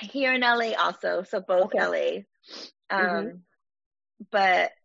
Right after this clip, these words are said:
Speaker 1: yeah, and we
Speaker 2: Ya
Speaker 1: do
Speaker 2: no
Speaker 1: the
Speaker 2: quieres.
Speaker 1: whole, um, no, ya, ya no, ya me cansé.
Speaker 2: <laughs>
Speaker 1: Yeah, you know, the last one that I was gonna run, I was gonna do the Nike Women's Half Marathon, and then it got canceled due to covid. I was so excited for that race. I'm like, "Let's do this half marathon. I got this.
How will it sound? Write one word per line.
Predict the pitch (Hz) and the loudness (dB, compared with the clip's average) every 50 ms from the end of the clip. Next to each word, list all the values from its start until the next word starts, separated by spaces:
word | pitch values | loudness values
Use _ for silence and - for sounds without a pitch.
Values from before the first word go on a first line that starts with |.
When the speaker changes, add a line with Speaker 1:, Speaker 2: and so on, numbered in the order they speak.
| _ - | _ -14
Speaker 1:
yeah, | - 196 196 180 175 170 170 165 165 170 175 175 196 - _ | -8 -4 -2 0 0 0 0 0 -2 -6 -8 -12 -16 -12 _
and | - 220 226 233 | -6 -4 -4 2
we | 202 | 4
Speaker 2:
Ya | 220 226 | 6 6
Speaker 1:
do | 196 | 6
Speaker 2:
no | 190 | 6
Speaker 1:
the | - | 4
Speaker 2:
quieres. | - 190 156 - | 4 4 4 4
Speaker 1:
whole, | 233 233 233 - | 4 2 0 -4
um, | - 208 190 180 175 180 202 - - - | -2 -2 -2 -2 -4 -6 -10 -16 -14 -10
no, | 240 - 262 254 262 | -6 -4 -4 -4 -4
ya, | 254 254 247 247 - | -4 -6 -6 -8 -8
ya | 226 302 302 | -8 -8 -8
no, | 370 - - | -8 -8 -6
ya | 311 311 | -6 -6
me | 370 440 - | -6 -6 -6
cansé. | - - - - - - | -6 -6 -6 -8 -14 -18
Speaker 2:
<laughs> | - 381 - _ _ - - - _ _ - - 587 - - - - - - - - 466 - 554 494 - - - - 285 - _ - 254 - - _ _ _ _ - | -20 -20 -20 _ _ -20 -20 -20 _ _ -20 -18 -16 -16 -16 -18 -10 -8 -6 -4 -2 0 0 0 0 -2 -2 -4 -6 -6 -6 _ -10 -10 -10 -12 _ _ _ _ -6
Speaker 1:
Yeah, | 247 277 294 277 262 - _ - | -2 0 0 0 0 -2 _ -10
you | 269 285 294 | -8 -4 -2
know, | 302 294 | -2 -2
the | 320 349 | -2 0
last | 302 247 233 233 269 320 - | 0 2 2 2 2 0 -4
one | 392 403 370 | -10 -10 -8
that | 349 320 | -6 -4
I | 269 226 | -4 -4
was | 220 208 202 208 226 | -2 -2 -2 -4 -4
gonna | - 262 240 226 | -6 -8 -8 -6
run, | 208 202 214 240 247 | -6 -4 -4 -4 -4
I | 240 | -6
was | 233 220 | -8 -8
gonna | 233 233 240 | -8 -8 -8
do | 208 233 233 | -6 -6 -6
the | 220 214 | -6 -4
Nike | 208 202 190 190 196 - - 220 214 208 208 - - | -4 -4 -4 -4 -4 -8 -10 -10 -10 -10 -10 -14 -14
Women's | - 190 208 196 196 202 220 214 | -8 -4 -4 -4 -2 -4 -8 -8
Half | - - 202 185 190 - 214 | -4 -2 -2 -2 -2 -4 -6
Marathon, | 185 180 185 196 190 185 - 302 302 277 | -4 -2 -2 -2 -2 -2 -4 -4 -2 -2
and | 254 220 | -4 -4
then | 208 202 | -6 -6
it | 202 | -4
got | 196 202 214 185 - | -4 -4 -6 -6 -6
canceled | - 214 190 196 - 208 185 | -6 -6 -6 -6 -6 -10 -8
due | 202 185 | -6 -6
to | 180 180 | -6 -6
covid. | - - 262 302 349 - - 185 180 214 233 320 _ _ _ _ _ _ _ _ _ - - - | -6 -4 -4 -4 -2 0 2 2 2 2 0 -4 _ _ _ _ _ _ _ _ _ -8 -4 -2
I | 359 453 554 | 0 0 0
was | 640 659 - _ - | 0 -2 -6 _ -2
so | 339 294 262 | 0 2 2
excited | 311 - - 226 202 185 - 220 202 | 2 0 -2 -2 -2 0 -2 -2 -4
for | 269 262 | -4 -4
that | 269 269 262 | -2 -2 -2
race. | 254 269 277 285 - 247 | -2 -2 -4 -4 -4 -4
I'm | 233 214 | -4 -4
like, | 202 185 - | -6 -6 -4
"Let's | - - - - - | -6 -6 -6 -6 -8
do | - 277 277 262 | -8 -4 0 0
this | 254 247 247 | 0 0 0
half | - 214 208 | -2 -4 -4
marathon. | 233 240 240 247 254 269 240 - | -4 -4 -4 -4 -4 -6 -6 -4
I | - 226 | -4 -4
got | 220 - - 247 - | -2 -2 -2 -2 -2
this. | 262 220 - | -4 -6 -6